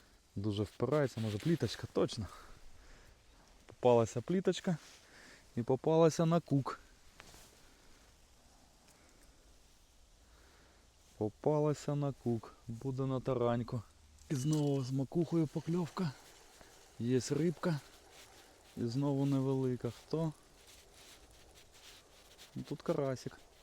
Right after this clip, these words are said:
Ні, пліточка, і пліточка, ух, яка. Гарна така пліточка, супер. Взяла на черв'ячка на цей раз.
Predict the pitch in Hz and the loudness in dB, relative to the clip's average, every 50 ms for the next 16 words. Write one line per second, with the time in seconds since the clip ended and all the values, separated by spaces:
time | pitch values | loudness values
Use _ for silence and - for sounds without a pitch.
0 | - - - - - - - - - - - - - - - - - - - - | -20 -20 -20 -20 -20 -20 -20 -20 -20 -20 -20 -20 -20 -20 -20 -20 -20 -20 -20 -20
1 | - - - - - - - - - - - - - - - - - - - - | -20 -20 -20 -20 -20 -20 -20 -20 -20 -20 -20 -20 -20 -20 -20 -20 -20 -20 -20 -20
2 | - - - - - - - - - - - - - 147 160 202 247 285 294 254 | -20 -20 -20 -20 -20 -20 -20 -20 -20 -20 -10 -4 0 2 2 4 4 2 2 0
3 | - - 170 190 233 202 - 113 - - - 98 92 95 92 - 110 117 123 - | 0 0 2 2 2 2 0 -2 -4 -4 -6 -4 -4 -4 -2 -2 -2 0 0 0
4 | 120 107 - - - 110 120 151 170 - - 156 147 135 - - 120 101 - - | 0 -2 -2 -2 0 2 2 2 2 0 0 0 0 2 0 0 -2 -2 -4 -8
5 | - - - - - - - - - - - - - - - - - - - - | -16 -20 -20 -20 -20 -20 -20 -20 -20 -20 -20 -20 -20 -20 -20 -20 -20 -20 -20 -20
6 | - - - - 101 98 87 82 98 107 117 135 143 147 147 160 160 - 165 156 | -20 -20 -12 -8 -8 -8 -4 -2 2 4 6 6 6 6 4 2 4 4 2 2
7 | - 175 160 - 170 170 170 160 170 156 - - - 175 160 147 135 - - - | 2 2 2 2 2 2 4 4 2 0 0 -2 -2 0 0 0 -2 -4 -2 0
8 | 180 151 - 127 110 104 - - - - - - - - - - - - - - | 0 2 2 2 0 0 -2 -8 -16 -20 -20 -20 -20 -20 -20 -20 -20 -20 -20 -20
9 | - - - - - - - - - - - - - - - - - - - - | -20 -20 -20 -20 -20 -20 -20 -20 -20 -20 -14 -12 -12 -12 -12 -16 -18 -18 -18 -18
10 | - - - 110 104 113 127 131 151 170 175 165 151 139 143 151 165 147 - - | -14 -10 -6 -2 0 2 6 6 8 8 8 6 6 6 6 6 4 4 4 4
11 | 170 160 156 160 147 - - - 143 135 135 127 123 - - 127 123 120 123 127 | 4 4 6 4 4 2 0 2 4 4 6 4 2 2 2 2 2 4 2 2
12 | 123 110 - - | 0 0 -2 -6